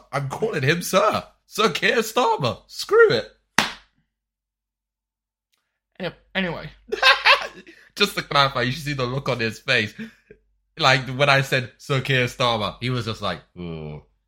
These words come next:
Speaker 2: A little bit, yeah.
Speaker 1: Yeah, no, I'll call him sir. <laughs> Those are his, if that's the reason
Speaker 2: Anyway.
Speaker 1: why.
Speaker 2: But anyway.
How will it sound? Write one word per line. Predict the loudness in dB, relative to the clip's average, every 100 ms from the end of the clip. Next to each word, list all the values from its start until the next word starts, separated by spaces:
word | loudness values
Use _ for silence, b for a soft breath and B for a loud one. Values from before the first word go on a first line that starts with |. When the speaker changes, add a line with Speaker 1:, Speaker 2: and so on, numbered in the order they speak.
| _ _ _ _ _ _ _ _ _ _ _ _ _ _ _
Speaker 2:
A | -12
little | -10 -10
bit, | -10 -12 -12
yeah. | -12 -14 -16 _ _ -8
Speaker 1:
Yeah, | -8 -8 _ -10 -4
no, | -2
I'll | 0 0
call | 0 -2 -2
him | -4
sir. | 6 8 8 4
<laughs> | 4
Those | 4 4
are | 2
his, | 2 0
if | -4 0
that's | 0 0 -8
the | -10
reason | -4
Speaker 2:
Anyway. | -2 -2 -4 -6
Speaker 1:
why. | -6 -6 -8 -16 _ _ _ _ _ _ _ _ _
Speaker 2:
But | -10
anyway. | -8 -10